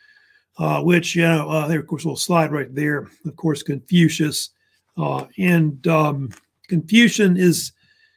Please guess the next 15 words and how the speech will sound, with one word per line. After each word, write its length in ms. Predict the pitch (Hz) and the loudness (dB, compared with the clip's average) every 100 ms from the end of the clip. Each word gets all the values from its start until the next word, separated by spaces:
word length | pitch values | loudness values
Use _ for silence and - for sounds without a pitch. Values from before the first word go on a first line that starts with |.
| - | -10
Confucianism 600 | - 240 240 220 196 185 | 0 2 2 0 0 0
is, 280 | 185 147 156 | -2 -2 -2
um, 400 | 147 139 127 113 _ - 339 | -4 -4 -8 -14 _ -20 -14
it's 180 | 196 | -14
kinda 340 | - 247 269 247 | -2 2 4 4
considered 420 | 233 180 240 208 | 2 2 2 2
a 60 | 160 | 2
religion, 800 | 143 131 147 175 196 190 190 185 | 0 -2 -2 -2 0 0 0 -4
but 420 | 143 127 160 156 - | -8 -2 0 -2 -4
it's 240 | 165 - | -6 -2
more 280 | 170 208 226 | 0 2 2
of 160 | 170 | 2
a 180 | 151 135 - _ _ _ _ - | -2 -4 -12 _ _ _ _ 0
philosophical 960 | 226 196 - - 196 185 180 165 143 | 2 2 0 0 4 4 4 -4 -6
system, 500 | - - 143 - 113 | -8 -8 -8 -10 -14